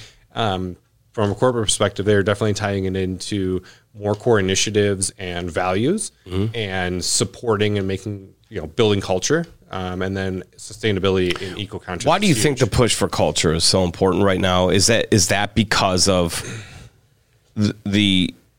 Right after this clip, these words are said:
Speaker 2: the remote hybrid move that was kind of forced on us that has not completely come back, and maybe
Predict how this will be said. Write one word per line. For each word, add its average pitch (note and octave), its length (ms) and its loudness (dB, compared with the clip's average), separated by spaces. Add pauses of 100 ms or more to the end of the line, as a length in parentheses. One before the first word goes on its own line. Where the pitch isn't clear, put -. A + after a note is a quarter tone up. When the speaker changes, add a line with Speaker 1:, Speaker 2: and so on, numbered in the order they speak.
(720)
Speaker 2:
the G#2 220 0
remote G2+ 840 4 (100)
hybrid F#2+ 840 2
move G2 760 6 (480)
that G#2+ 140 2
was F#2+ 180 2
kind A2 240 0
of F2 100 0
forced - 560 2
on F#2+ 160 2
us F2 340 2
that F#2+ 220 2
has F#2 380 2
not G2 340 2
completely G2+ 640 2
come E2+ 340 0
back, E2+ 460 -2 (540)
and G2 120 2
maybe G2 540 2